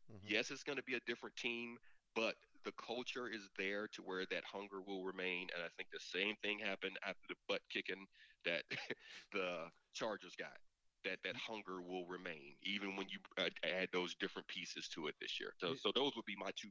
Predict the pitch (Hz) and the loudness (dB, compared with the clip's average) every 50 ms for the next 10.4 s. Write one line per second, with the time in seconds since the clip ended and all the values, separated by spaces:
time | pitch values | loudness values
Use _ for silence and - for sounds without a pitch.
0 | - - - - - - - - - _ - - 123 135 139 143 143 147 - - | -4 -2 -2 -2 -4 -8 -12 -12 -10 _ 2 4 6 6 6 4 2 -2 -6 -14
1 | - - _ _ - - 107 107 101 98 98 - - - - 156 156 156 156 156 | -20 -20 _ _ -4 -4 -2 -2 0 -2 -2 -2 -4 -2 0 0 2 2 0 -2
2 | 151 - - - 101 101 104 104 107 104 - 107 95 - 92 90 92 - - 139 | -2 -6 -6 -8 -8 -6 -6 -4 -6 -6 -6 -6 -6 -4 -4 -6 -4 -2 -2 -2
3 | 147 - - 147 143 139 - - - - - _ - 113 117 120 127 131 - - | -2 -2 -2 -4 -4 -4 -6 -10 -20 -20 -18 _ -6 -4 0 0 0 0 0 -2
4 | 135 - - 139 123 120 120 117 - 110 104 110 107 92 - - - - - - | -4 -2 0 2 2 2 2 0 -2 -4 -4 -4 -4 -6 -8 -10 -14 -2 4 4
5 | 302 - - - 247 - - - 240 - - - - 208 - - - - 180 - | 4 8 10 10 10 10 10 8 8 8 8 4 4 4 4 2 0 -6 -6 -6
6 | 156 156 - - - 180 175 175 185 185 180 175 170 175 180 - - 233 - - | -6 -8 -8 -6 0 4 8 10 12 12 12 12 10 8 4 0 -2 -2 -2 -4
7 | - - - - - 185 214 208 170 202 180 185 180 160 156 151 147 143 135 135 | -6 -18 0 6 10 10 10 10 8 4 4 4 6 8 10 10 10 10 10 8
8 | 135 131 131 131 127 - 156 147 147 147 147 135 135 131 123 127 131 131 127 127 | 8 8 8 6 4 4 4 4 6 6 6 4 6 6 8 8 10 10 8 8
9 | 139 139 151 156 170 180 156 170 196 196 180 175 170 160 147 151 160 180 190 190 | 10 10 12 12 10 10 8 10 10 10 10 10 10 10 10 8 8 10 10 10
10 | 180 170 170 175 170 170 170 | 10 8 10 10 12 10 10